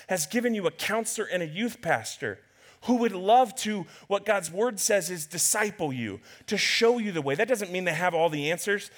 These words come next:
That doesn't mean that you can quiz them on every single word that's in Scripture. But what that word discipleship does mean is,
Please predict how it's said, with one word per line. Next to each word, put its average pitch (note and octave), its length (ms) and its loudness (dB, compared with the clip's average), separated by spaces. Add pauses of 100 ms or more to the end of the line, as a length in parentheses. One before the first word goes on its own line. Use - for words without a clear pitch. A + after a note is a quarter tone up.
(140)
That A3+ 80 0
doesn't G#3 260 0
mean F#3+ 140 -2
that F3+ 140 0
you F#3 100 -4
can D#3+ 160 -6
quiz G3 320 2
them F#3 100 -6
on E3 220 2
every G3 300 0
single F#3 340 -2
word E3 320 -2
that's F3 220 -2
in D#3 80 -6
Scripture. G#3 560 -4 (240)
But F#3 100 0
what G3+ 160 2
that G3 200 4
word G#3+ 200 0
discipleship G3 680 -2
does A3+ 300 2
mean D#3+ 220 -2
is, D3 240 -2